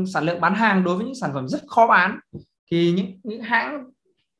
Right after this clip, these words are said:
lớn họ có thể sử dụng phương pháp là, à, hỗ trợ mua lại đổi sản phẩm cũ. À, thí dụ, thí dụ đúng không ạ? VinFast. Bây giờ tôi rất là muốn mua xe VinFast.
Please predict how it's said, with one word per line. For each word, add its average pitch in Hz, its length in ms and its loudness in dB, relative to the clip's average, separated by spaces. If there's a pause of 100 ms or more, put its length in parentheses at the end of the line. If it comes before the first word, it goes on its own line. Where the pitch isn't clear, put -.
lớn 226 480 6
họ 196 200 2
có 208 120 0
thể 220 60 -4
sử 131 160 -8
dụng 165 220 -8
phương 196 160 -4
pháp 247 200 2
là, 165 220 -4 (600)
à, 151 140 -6
hỗ 180 220 2
trợ 254 500 0
mua 202 320 4
lại 262 340 2 (140)
đổi 165 280 4
sản 135 240 -8
phẩm 117 180 -12
cũ. 285 320 -6 (920)
À, 131 260 -10
thí 262 120 2
dụ, 349 360 4 (240)
thí 214 120 -2
dụ 285 260 -4
đúng 175 100 0
không - 20 0
ạ? 196 280 -2 (240)
VinFast. 269 560 2 (680)
Bây 233 120 4
giờ 240 280 6 (260)
tôi 262 200 6
rất 339 140 0
là 277 80 2
muốn 208 280 4
mua 262 160 -2
xe 240 300 -4
VinFast. 240 540 -4